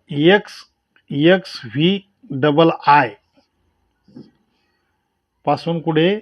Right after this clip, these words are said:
एल एक्स व्ही आय पर्यंत. तर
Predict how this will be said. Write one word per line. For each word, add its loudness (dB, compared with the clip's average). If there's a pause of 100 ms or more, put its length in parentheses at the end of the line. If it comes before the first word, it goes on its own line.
(260)
एल 0
एक्स 0
व्ही -2 (500)
आय 4
पर्यंत. -12 (2000)
तर 4